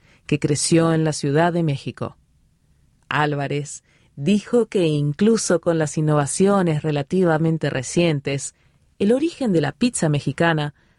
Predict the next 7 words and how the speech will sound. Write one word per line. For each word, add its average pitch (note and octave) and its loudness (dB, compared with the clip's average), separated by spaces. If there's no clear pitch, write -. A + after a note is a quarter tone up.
puede F3 4
remontarse F3 0
a D#3 0
cualquier F3+ 0
pizzería D3+ 0
donde D3+ 2
hubiera E3 2